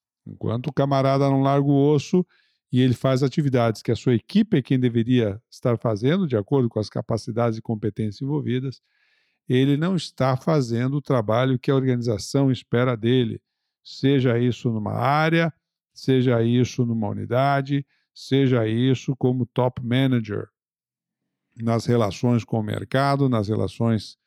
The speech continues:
institucionais da sua organização. Afinal, o nome personalidade jurídica ou pessoa jurídica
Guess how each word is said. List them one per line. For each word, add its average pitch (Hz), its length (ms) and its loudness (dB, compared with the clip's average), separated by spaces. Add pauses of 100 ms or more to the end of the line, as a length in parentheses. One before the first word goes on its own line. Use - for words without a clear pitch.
(320)
institucionais 127 1400 0
da 117 160 2
sua 135 560 0
organização. 113 1080 0 (440)
Afinal, 135 680 0 (280)
o 175 80 2
nome 127 400 2
personalidade 120 1300 2
jurídica 113 580 0
ou 101 100 2
pessoa 131 760 2
jurídica 123 800 -2